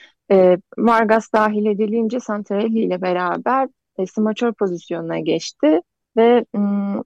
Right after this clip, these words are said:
kend-, aslında ç-, biraz böyle n-, nasıl desem, m, sorun edilebilecek bir şey olabilirdi. Çünkü yıllardır o pozisyonda oynuyor ve birisi geldiğinde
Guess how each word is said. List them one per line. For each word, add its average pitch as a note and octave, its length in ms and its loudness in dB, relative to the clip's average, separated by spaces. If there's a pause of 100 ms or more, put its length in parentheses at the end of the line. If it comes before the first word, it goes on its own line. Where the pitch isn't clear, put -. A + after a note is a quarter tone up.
(140)
kend-, A3 360 -2
aslında B3+ 340 0
ç-, - 180 -8 (140)
biraz B3 320 -2
böyle B3 400 -2 (300)
n-, A3 120 -10
nasıl A#3 380 -8
desem, G3 380 -6 (1400)
m, G#3 120 -6 (520)
sorun D#4 380 4
edilebilecek C#4 760 4
bir C4 60 0
şey C#4 300 2
olabilirdi. A#3+ 600 0
Çünkü A3 300 -8
yıllardır G#3+ 400 -4
o G#3+ 80 -2
pozisyonda A3 640 -6
oynuyor G#3 400 -2
ve G#3+ 120 -2
birisi G#3 320 -6
geldiğinde G#3 580 0